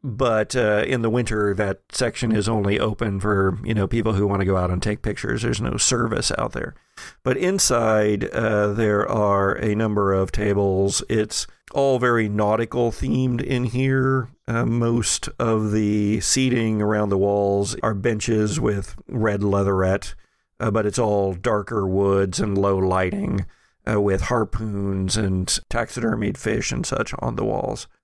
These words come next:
The, uh, bar is just a long affair with just a crap ton of liquor behind it, uh, that they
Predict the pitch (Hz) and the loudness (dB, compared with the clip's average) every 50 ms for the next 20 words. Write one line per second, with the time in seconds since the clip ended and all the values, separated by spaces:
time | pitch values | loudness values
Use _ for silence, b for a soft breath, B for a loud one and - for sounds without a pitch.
0 | _ - - 113 113 107 101 101 101 98 98 98 92 90 98 - _ _ _ _ | _ -4 -2 0 2 2 2 2 2 2 2 2 0 -2 -6 -10 _ _ _ _
1 | - 120 101 127 117 107 101 98 98 98 101 101 101 104 110 - - 120 110 107 | -4 -4 -2 0 0 0 2 2 2 2 2 2 0 -2 -2 -2 0 0 0 2
2 | 101 101 101 98 101 98 98 98 - - 110 101 98 98 95 95 95 98 98 98 | 2 2 2 2 2 0 0 -2 -2 0 0 2 2 2 2 2 2 2 0 0
3 | - - _ _ _ - 117 101 - 120 - 202 185 - - _ _ _ _ - | -4 -10 _ _ _ -8 -8 -6 -4 -2 -2 -2 -2 -4 -8 _ _ _ _ -6
4 | - - 101 87 - _ - - 110 104 98 90 92 90 90 90 - - - _ | -2 -2 -2 -2 -4 _ -6 -6 -2 -2 -2 0 0 0 0 0 -2 -6 -8 _
5 | - 110 101 - - - - 196 175 180 - - 110 110 98 98 95 101 208 208 | -4 -2 -2 -2 -2 -2 -2 -2 -2 -2 -4 -4 -2 -2 0 0 0 0 -2 -4
6 | - _ _ _ _ _ _ _ - - - - - - - - - - - - | -6 _ _ _ _ _ _ _ -14 -12 -12 -12 -10 -8 -6 -6 -4 -4 -4 -2
7 | - 113 | -2 -4